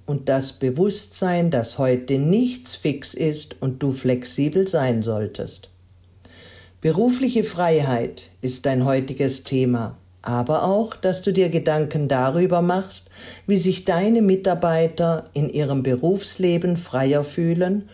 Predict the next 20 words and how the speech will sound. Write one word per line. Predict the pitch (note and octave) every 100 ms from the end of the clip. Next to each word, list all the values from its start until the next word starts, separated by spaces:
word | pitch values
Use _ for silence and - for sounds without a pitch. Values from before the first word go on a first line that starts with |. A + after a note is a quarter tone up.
| - - -
und | - F3+
an | A#2+ D3+ C3
das | D3+ G#3+ - -
glauben, | D#3+ C#3 D3 D3+ E3 D3+
was | C#3 C3+ -
zu | -
ihren | C#3+ C#3+ B2+ B2
Tätigkeiten | - B2 B2+ - - C#3+ C#3+ E3 D#3
gehört. | D#3+ C#3 B2+ - - - _ _ _ _ _ - - - -
Vertrieb | - F3+ E3+ F#3+ B3 B3
und | - F#3+
Verkauf | - F#3 - D3+ B2+ G#2+ - - -
ist | B2+ B2+
besonders | C3 B2 C3+ D#3+ G#3 G3+
begünstigt, | - F#3 E3+ D#3+ C3+ - - B2 - - - - - - -
wie | C3
Reisen, | B2 C3 D3+ F3 F3+ F#3+ G3+ - -
Montage | C3+ B2+ B2+ B2 A#2 A#2+ E3 F3 G3 - -
und | F3+ -
Geschäftsbesuche | A3 F3 C3+ - - C3+ B2 C3 B2 B2+ A#2